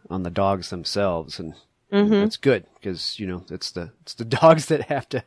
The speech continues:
Speaker 1: have to, uh, to
Speaker 2: Yeah.
Speaker 1: go through this. They're, we're, we're the ones making 'em go do it. So, oh, that's cool.
Speaker 2: Yeah, no. Yeah, it's really, it's really cool. It's something, and that's,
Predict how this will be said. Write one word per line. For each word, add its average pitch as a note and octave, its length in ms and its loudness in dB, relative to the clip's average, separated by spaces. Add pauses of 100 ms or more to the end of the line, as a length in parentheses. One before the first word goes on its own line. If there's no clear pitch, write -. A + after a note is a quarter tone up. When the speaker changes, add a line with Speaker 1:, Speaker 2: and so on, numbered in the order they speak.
(400)
Speaker 1:
have C#3+ 200 -2
to, B2+ 220 2
uh, A#2 180 4
to - 60 -
Speaker 2:
Yeah. - 80 2
Speaker 1:
go C3+ 140 6
through F3+ 240 2
this. G#2+ 240 0
They're, C3 200 0
we're, C3+ 220 -2
we're D3 200 -2
the D3 100 -2
ones C3 220 -2
making C3+ 280 0
'em A#2 140 -6
go A#2 140 -4
do B2 240 -2
it. G2 200 -10
So, F#2+ 220 -8 (500)
oh, C#3+ 140 4
that's C#3+ 180 4
cool. C4+ 120 0
Speaker 2:
Yeah, B3+ 240 4 (100)
no. C4 200 -16 (380)
Yeah, A#3+ 220 4
it's G#3+ 180 -4
really, C#4+ 320 0
it's C4 160 -4
really G4 240 4
cool. F4+ 280 6
It's G#3 160 2
something, C#4 280 2
and A#3 140 6
that's, C4+ 300 0